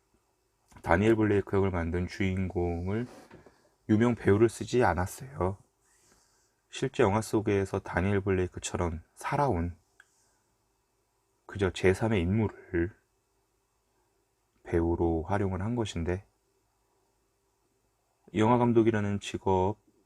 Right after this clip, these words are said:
그리고 결국은 또 영화 제작이라는 환경 속에서 감독이 선택할 수 있는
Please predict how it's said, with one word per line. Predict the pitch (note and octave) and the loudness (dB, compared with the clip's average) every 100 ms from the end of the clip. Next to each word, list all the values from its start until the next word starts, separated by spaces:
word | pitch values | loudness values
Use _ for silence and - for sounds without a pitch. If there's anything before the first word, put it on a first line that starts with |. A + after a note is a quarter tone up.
| _ _ _ _ | _ _ _ _
그리고 | - F#2 F2 F2 F2 E2+ E2 - | -6 -4 0 0 0 0 -4 -6
결국은 | - F2 F2+ F#2 G2 A2+ A#2+ _ _ _ _ _ | -2 2 2 2 -2 -4 -10 _ _ _ _ _
또 | A2 F#2 | -2 2
영화 | G2 G#2 | 2 2
제작이라는 | - - F2+ A#2+ C3+ A#2+ E2+ E2 F2 G#2 - | 0 0 2 2 2 0 -2 -4 -6 -10 -8
환경 | B2 A#2+ A#2 | -4 0 0
속에서 | A2 G#2 F#2+ E2 E2+ F2 - _ _ _ _ _ _ _ _ _ | -2 -4 -2 -2 -4 -4 -8 _ _ _ _ _ _ _ _ _
감독이 | - F#2 F#2+ F#2+ F#2+ F#2 F2 F2 E2+ E2 - | -8 -4 0 0 0 0 0 -2 -2 -6 -10
선택할 | - A#2+ - A#2+ | -12 -12 -8 -8
수 | - G#2+ | -6 -4
있는 | F#2+ F2+ F2 E2+ E2+ F2 | -2 -2 -4 -4 -6 -10